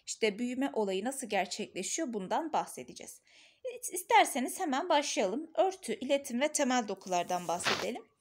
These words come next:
Arkadaşlar, ee, bitkisel yapılarda, e, örtüyü dış-, dıştan saran,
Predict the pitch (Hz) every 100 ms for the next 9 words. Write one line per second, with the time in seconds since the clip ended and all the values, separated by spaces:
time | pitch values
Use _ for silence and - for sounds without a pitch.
0 | _ - 285 415 269 254 196 147 - -
1 | - - - 226 226 220 220 220 220 -
2 | _ _ _ _ _ - 285 - 330 -
3 | 415 453 294 247 262 226 190 165 185 -
4 | _ _ - - - 208 196 285 339 359
5 | 440 294 226 240 - - 269 - 349 -
6 | - 220 160